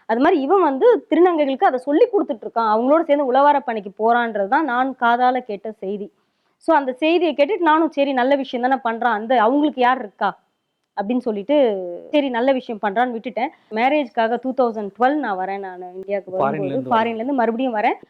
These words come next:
Speaker 1: அவனோட ஆக்டிவிட்டீஸ் கம்ப்ளீட்டா மாறி இருக்கு. ஃபாரினுக்கு வரியா இல்லையா, அங்க வந்தீங்கன்னா ஒரு முப்பதாயிரம் ரூபாய் சாதாரணமா சம்பாதிக்கலாம், ஒரு குப்பை எடுத்து இப்படி போட்டாலே ஒரு முப்பதாயிரம் ரூபாய் சம்பளம்டான்னு சொல்லிட்டு நான் சொல்றேன்,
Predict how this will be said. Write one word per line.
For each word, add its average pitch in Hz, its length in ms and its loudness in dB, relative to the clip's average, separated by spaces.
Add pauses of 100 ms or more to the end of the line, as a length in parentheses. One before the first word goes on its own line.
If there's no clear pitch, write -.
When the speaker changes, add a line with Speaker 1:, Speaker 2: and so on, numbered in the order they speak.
(240)
Speaker 1:
அவனோட 302 240 4 (180)
ஆக்டிவிட்டீஸ் 403 500 -2
கம்ப்ளீட்டா 349 360 2
மாறி 302 300 2
இருக்கு. 202 280 -10 (540)
ஃபாரினுக்கு 240 520 0
வரியா 233 320 -2
இல்லையா, 202 180 -4
அங்க 180 220 -6
வந்தீங்கன்னா 254 340 0
ஒரு 214 160 -2
முப்பதாயிரம் 202 560 -4
ரூபாய் 285 240 0
சாதாரணமா 294 600 2
சம்பாதிக்கலாம், 226 640 -2
ஒரு 214 80 -4
குப்பை 320 340 2
எடுத்து 285 220 2
இப்படி 247 220 -8
போட்டாலே 320 340 2
ஒரு 262 140 0
முப்பதாயிரம் 254 460 0
ரூபாய் 269 180 -2
சம்பளம்டான்னு 240 600 0
சொல்லிட்டு 226 260 -2
நான் 262 260 -2
சொல்றேன், 208 260 -2